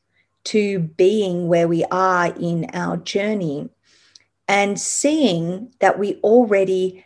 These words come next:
have it all, that no matter where we are in our journey, we're all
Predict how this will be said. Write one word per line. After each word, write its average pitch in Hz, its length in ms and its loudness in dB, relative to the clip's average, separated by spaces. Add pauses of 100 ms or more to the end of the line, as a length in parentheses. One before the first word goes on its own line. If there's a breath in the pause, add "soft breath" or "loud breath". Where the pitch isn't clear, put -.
(160)
have 240 420 0
it 180 160 0
all, - 480 -4 (800)
that 202 340 2 (240)
no 214 240 4
matter 214 420 4
where 202 520 4
we 214 220 0
are 165 320 0
in 170 200 -2
our 165 160 -2
journey, 165 640 -4
we're 196 420 0
all 220 280 2